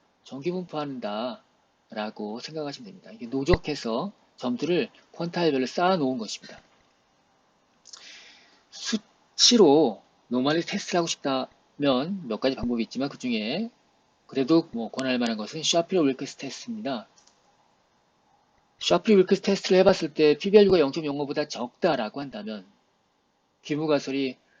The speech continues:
어, 노멀리티 한다 이기 때문에 이게 영점영오보다 적어버린다면 노멀한 분포하지 않는다라고 보는 것입니다. 이 경우에는,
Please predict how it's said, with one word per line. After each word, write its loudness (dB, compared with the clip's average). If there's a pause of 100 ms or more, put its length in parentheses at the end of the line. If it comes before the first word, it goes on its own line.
(240)
어, -8
노멀리티 -4
한다 -2
이기 -6
때문에 -10 (760)
이게 2
영점영오보다 0
적어버린다면 2
노멀한 -2 (600)
분포하지 -8
않는다라고 -4
보는 -12 (240)
것입니다. -10 (160)
이 -8
경우에는, -4